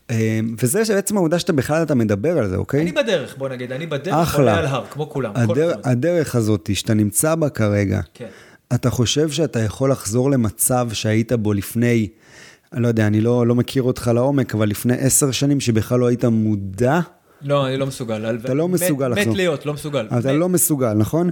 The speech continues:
Speaker 2: אני
Speaker 1: וזה
Speaker 2: מת
Speaker 1: בדיוק מה שאני
Speaker 2: להיות
Speaker 1: אומר.
Speaker 2: ישן, אני לא, אני לא יכול
Speaker 1: אתה
Speaker 2: כבר.
Speaker 1: לא יכול כי התעוררת, וזה מה שאני מתכוון, זה שהאפרוח בקע מהביצה ואי אפשר להחזיר אותו יותר. אנחנו תמיד נהיה ב-, אה, צעד אחורה, שניים קדימה, סקובי דו. אה,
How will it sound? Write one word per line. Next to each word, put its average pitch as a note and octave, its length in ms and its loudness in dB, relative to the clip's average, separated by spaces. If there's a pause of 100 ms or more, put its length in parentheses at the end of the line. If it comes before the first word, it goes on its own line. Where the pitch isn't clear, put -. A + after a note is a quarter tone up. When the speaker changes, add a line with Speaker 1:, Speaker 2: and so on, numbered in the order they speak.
Speaker 2:
אני B2+ 180 -4
Speaker 1:
וזה C3 160 0
Speaker 2:
מת F3 60 -4
Speaker 1:
בדיוק G#3+ 280 0
מה G3 140 0
שאני F#3 160 0
Speaker 2:
להיות F3 180 0
Speaker 1:
אומר. D#3+ 120 0
Speaker 2:
ישן, F#3+ 260 0
אני B2+ 200 -4
לא, C#3 260 -2
אני A2+ 160 -6
לא A#2 80 -6
יכול E3 380 0
Speaker 1:
אתה - 100 -6
Speaker 2:
כבר. A#2+ 80 0
Speaker 1:
לא B2+ 100 2
יכול D3+ 320 0
כי - 100 -4
התעוררת, C3 420 0 (520)
וזה A2+ 280 0
מה D#3 120 0
שאני C#3 240 2
מתכוון, B2 540 0
זה B2 160 0
שהאפרוח A#2 680 -2
בקע A#2 240 0
מהביצה A#2 480 0
ואי A#2+ 160 0
אפשר B2+ 220 0
להחזיר A2+ 360 0
אותו A#2+ 220 0
יותר. G2+ 260 0 (420)
אנחנו A2+ 240 0
תמיד C#3 320 0
נהיה D3 220 0
ב-, A#2 160 -2
אה, A2+ 720 2 (140)
צעד A#2+ 240 -2
אחורה, A#2 280 0
שניים B2 300 0
קדימה, A2+ 380 2
סקובי A2+ 500 0
דו. A#2+ 220 0 (1120)
אה, A#2+ 100 2